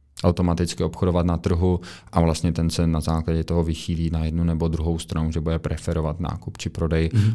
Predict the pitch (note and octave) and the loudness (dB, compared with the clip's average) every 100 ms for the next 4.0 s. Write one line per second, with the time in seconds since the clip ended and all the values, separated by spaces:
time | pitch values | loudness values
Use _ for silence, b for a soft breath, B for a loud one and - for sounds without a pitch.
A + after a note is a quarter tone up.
0 | A2 E2 - E2+ - D#2 D#2 D#2 D2+ D#2 | 2 0 2 -2 -2 -2 0 0 -2 -2
1 | F2 D#2+ D#2+ E2+ E2+ E2 E2+ E2 D#2 - | -2 -2 -2 -2 -2 0 0 0 -2 -6
2 | - E2 E2 D#2+ D#2 E2+ E2 E2+ B B | -6 -2 -2 -2 -4 -4 -4 -4 B B
3 | B - F2 F2+ F2 F#2+ F#2 F2+ F#2 | B 4 6 6 4 4 6 6 4